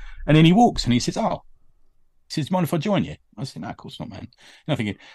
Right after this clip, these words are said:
yeah, the art, the artist from one of my favourite comics wants to join me. I'm gonna say, "No, mate, you know, sorry, it's, uh, seats, <laughs> someone's, <laughs> someone's sitting there," you know. Um, and he comes down and sits down, and, um, so we sat there, we sat there for two hours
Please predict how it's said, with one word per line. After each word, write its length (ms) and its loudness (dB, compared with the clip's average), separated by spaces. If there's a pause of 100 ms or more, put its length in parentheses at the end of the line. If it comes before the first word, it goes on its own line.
(180)
yeah, 180 2
the 140 0
art, 180 0
the 100 0
artist 320 0
from 120 -6
one 100 -2
of 60 -2
my 80 0
favourite 340 -4
comics 300 -6
wants 160 -6
to 20 -4
join 120 0
me. 60 0
I'm 60 0
gonna 100 0
say, 120 -4
"No, 180 -2
mate, 160 -4
you 60 -10
know, 100 -8
sorry, 240 -4
it's, 100 2
uh, 140 0
seats, 300 2
<laughs> 380 6
someone's, 360 8 (640)
<laughs> 40 -8
someone's 380 4
sitting 220 2
there," 180 -2 (380)
you 100 4
know. 140 4 (420)
Um, 400 2 (160)
and 100 -2
he 60 0
comes 160 2
down 80 0
and 80 -4
sits 160 -10
down, 300 -2
and, 340 -4
um, 280 -2 (760)
so 160 0
we 100 0
sat 160 0
there, 120 -10 (160)
we 120 -2
sat 200 -2
there 100 -6
for 80 -20
two 180 -4
hours 360 -6